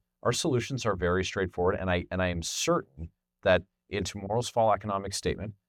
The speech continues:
and I'm certain that in a, in the upcoming budget, that the Liberals aren't going to take the path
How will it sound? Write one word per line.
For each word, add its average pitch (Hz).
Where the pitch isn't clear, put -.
and 98
I'm 98
certain 98
that 98
in 92
a, 87
in 101
the 95
upcoming 90
budget, 95
that 87
the 95
Liberals 110
aren't 113
going 117
to 104
take 92
the 92
path 123